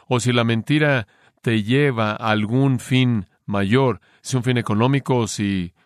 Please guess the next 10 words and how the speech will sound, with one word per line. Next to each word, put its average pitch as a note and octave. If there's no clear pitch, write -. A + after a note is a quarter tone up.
es A#2
postura A#2
o F#2+
posición G#2
para G2+
ti, C3+
y A#2+
si A#2+
la A#2
mentira A#2+